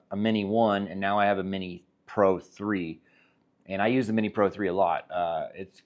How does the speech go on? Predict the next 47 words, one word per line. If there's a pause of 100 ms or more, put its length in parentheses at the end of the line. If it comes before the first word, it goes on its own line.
(120)
I
mean,
it
can
fly
for
thirty
minutes.
It's
fast,
it's
small,
it
has
a
good
camera,
all
that. (320)
Uh,
that
being
said,
the (120)
Mavic
three
does
have
a
s-,
a
little
bit
better
camera, (160)
but
just
for
the
ease
of
use, (360)
that
Mini, (160)
Mini
Pro
three